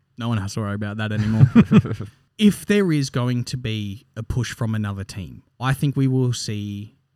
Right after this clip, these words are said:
Speaker 1: Alpine, McLaren, and AlphaTauri pick up some podiums and whatnot and push, but Ferrari is a genuine title contender this year. And I think that both Charles and Carlos have the ability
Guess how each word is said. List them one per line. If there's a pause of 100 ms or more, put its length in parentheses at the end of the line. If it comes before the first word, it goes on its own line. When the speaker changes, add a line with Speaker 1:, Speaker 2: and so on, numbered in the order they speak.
(120)
Speaker 1:
Alpine,
McLaren,
and
AlphaTauri
pick
up
some
podiums
and
whatnot
and
push, (200)
but (260)
Ferrari (380)
is
a
genuine
title
contender
this
year. (380)
And
I
think
that
both
Charles
and
Carlos
have
the
ability